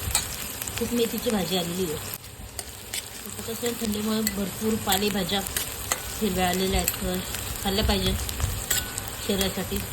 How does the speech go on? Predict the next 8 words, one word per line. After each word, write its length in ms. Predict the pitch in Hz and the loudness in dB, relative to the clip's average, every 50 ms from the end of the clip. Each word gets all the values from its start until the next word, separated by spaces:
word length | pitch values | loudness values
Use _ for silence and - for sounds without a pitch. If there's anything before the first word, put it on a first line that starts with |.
| - - - | -2 0 2
आणि 160 | - 185 190 | 2 4 4
मेथीची 360 | 196 202 196 - 220 - - | 4 4 4 2 2 0 0
भाजी 280 | 208 196 196 185 185 190 | 2 2 2 4 2 2
ही 200 | 180 196 202 202 196 - - - - - - - - - - - | 0 0 0 0 0 -2 -4 -4 -6 -6 -6 -4 0 2 2 2
पौष्टिक 400 | - 202 202 - - 226 208 - | 2 0 0 2 2 2 2 2
असते 220 | 208 - - 196 | 0 0 0 0
शरीरासाठी. 520 | 180 - 196 185 190 180 - 185 170 208 208 - - - - - 196 202 | 2 2 2 2 2 0 -2 -4 -4 -4 -4 -4 -6 -6 -6 -6 -4 -2
हप्त्यातनं 480 | 202 196 - 214 208 208 214 220 220 | -2 -2 0 0 2 4 4 4 4